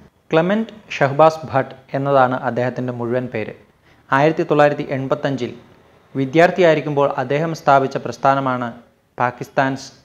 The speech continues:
ക്രിസ്ത്യൻ ലിബറേഷൻ ഫ്രണ്ട്. ക്രിസ്ത്യാനികളടക്കമുള്ള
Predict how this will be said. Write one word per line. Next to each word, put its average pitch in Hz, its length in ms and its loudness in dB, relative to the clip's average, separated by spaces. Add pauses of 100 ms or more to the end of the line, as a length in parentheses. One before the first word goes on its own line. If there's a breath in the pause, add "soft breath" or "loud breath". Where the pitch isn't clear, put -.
ക്രിസ്ത്യൻ 143 380 -8 (880)
ലിബറേഷൻ 123 420 -6 (100)
ഫ്രണ്ട്. 113 260 -8 (500)
ക്രിസ്ത്യാനികളടക്കമുള്ള 180 1000 4